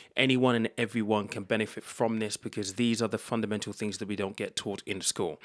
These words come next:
It is available as a paperback, ebook, and also audiobook. You can pre-order your copy right now via Amazon. There is a link in the show notes. You talked about when you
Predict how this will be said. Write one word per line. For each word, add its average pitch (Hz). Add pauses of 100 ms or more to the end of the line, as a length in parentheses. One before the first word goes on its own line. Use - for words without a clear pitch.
(340)
It 123
is 113
available 127
as 107 (100)
a 101 (100)
paperback, 151 (400)
ebook, 131 (240)
and 135
also 113
audiobook. 123 (280)
You 104
can 104 (100)
pre-order 120
your 117
copy -
right 107
now 107
via 101
Amazon. 117
There 107
is 104
a 92
link 107
in 98
the 101
show 98
notes. - (220)
You 123
talked 139
about 123
when 110
you 107